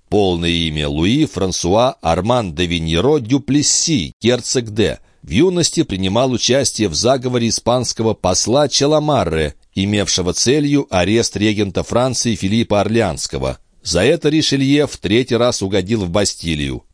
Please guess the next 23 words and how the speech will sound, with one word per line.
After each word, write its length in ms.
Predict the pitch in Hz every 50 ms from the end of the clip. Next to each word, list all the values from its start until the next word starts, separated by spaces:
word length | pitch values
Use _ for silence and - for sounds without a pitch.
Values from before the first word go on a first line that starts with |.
| _ _ -
Первые 420 | - 101 135 147 147 147 156 143
два 200 | 107 113 127 131
раза 400 | 131 135 131 120 113 123 123 117 _ _ _
за 180 | - 73 87 90
скандальное 720 | - - 87 82 78 78 76 95 107 110 113 110 107 101
распутство. 760 | 98 104 95 - - - 82 73 - - - 60 60 57 - _ _ _ _ _
Конец 360 | - 82 92 92 80 - -
примечания. 640 | - - 76 71 67 64 - 64 60 57 52 50 50 - _ _ _ _ _ _ _ _ _ _ _ _ _
Но 220 | - 69 82 117 131
маршал 520 | 117 113 127 151 151 - - 143 151 139
был 360 | 98 101 127 139 143 139 - _ _ _ _ _ -
умнее, 540 | 131 147 147 127 110 95 85 82 80 80 76
чем 240 | - - 82 76 71 -
Таверне. 580 | - 80 76 78 76 76 78 73 69 65 - _ _ _ _ _ _ _ _ _ _ _ - - - -
Он 200 | - 214 208 180
мог 280 | 175 175 156 113 78
бы 120 | 82 87 82
приказать, 540 | - 82 80 - 82 76 73 95 92 85
чтобы 320 | - - - 82 76 78 73
барона 420 | 71 82 82 85 87 82 80 76
вышвырнули 600 | 71 76 78 73 - - 78 76 71 71 69 65
в 80 | 65 62
окно, 540 | 62 60 - 69 78 107 135 156 170 156